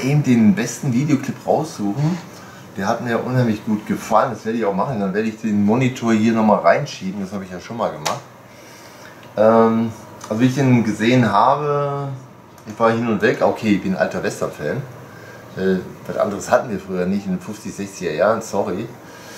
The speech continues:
Fällte der Klamotte jeden Freitag und dann ab in die Badewanne, achtzehn Uhr. Ähm, ich guck mal eben. Ich muss euch den vorspielen. Ich muss, äh, war, geht gar nicht anders. Ähm, ja, auf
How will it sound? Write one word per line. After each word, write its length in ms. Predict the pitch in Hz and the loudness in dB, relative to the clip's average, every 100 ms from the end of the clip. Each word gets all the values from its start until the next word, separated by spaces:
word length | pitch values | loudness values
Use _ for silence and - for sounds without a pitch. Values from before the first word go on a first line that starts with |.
| - - - | -16 -14 -4
Fällte 240 | 110 113 | -2 2
der 120 | 104 | 2
Klamotte 440 | 98 101 110 123 107 | 2 0 0 2 2
jeden 280 | 98 117 101 | 2 2 0
Freitag 440 | - 82 - 113 | 2 2 2 -4
und 100 | 98 | -4
dann 140 | 98 - | -4 -4
ab 160 | - | -6
in 100 | 104 | -8
die 80 | 92 | -8
Badewanne, 580 | - 131 117 80 98 139 135 - | 0 0 0 -2 -4 -6 -12 -8
achtzehn 340 | 101 - - 87 92 | -8 -6 -10 -14 -8
Uhr. 160 | 143 - - - - - - - - - - | -8 -10 -14 -18 -18 -16 -16 -16 -16 -14 -6
Ähm, 340 | 120 127 127 127 | -2 4 4 4
ich 800 | - - - - - - - | 0 -10 -16 -16 -16 -16 -12
guck 140 | - 127 | -8 -2
mal 120 | - | -2
eben. 220 | 151 175 - - - - - - - - - | -2 -4 -8 -16 -18 -18 -20 -18 -18 -16 2
Ich 60 | |
muss 180 | 135 170 | 4 6
euch 160 | 131 - | 4 0
den 160 | 95 | -6
vorspielen. 680 | - 95 95 - 127 143 156 - - - 104 | -6 -6 -8 -4 -2 -2 -2 -6 -16 -16 -10
Ich 180 | 101 120 | -8 -2
muss, 400 | 151 175 - - | -2 -2 -6 -10
äh, 420 | 117 120 123 127 127 - - - | -4 0 0 0 -4 -10 -12 2
war, 180 | 104 110 | 2 2
geht 220 | 98 - | -2 -4
gar 80 | 80 | -4
nicht 120 | 73 | -4
anders. 240 | 71 71 - - - - - - - - - - - - - - - - - - - - | -6 -6 -10 -18 -20 -20 -20 -20 -20 -20 -20 -20 -20 -20 -20 -20 -20 -20 -20 -20 -18 -12
Ähm, 360 | 98 101 101 101 92 - | -8 -4 -4 -4 -6 -8
ja, 80 | - - - - - | -12 -14 -18 -18 -16
auf 100 | - | -16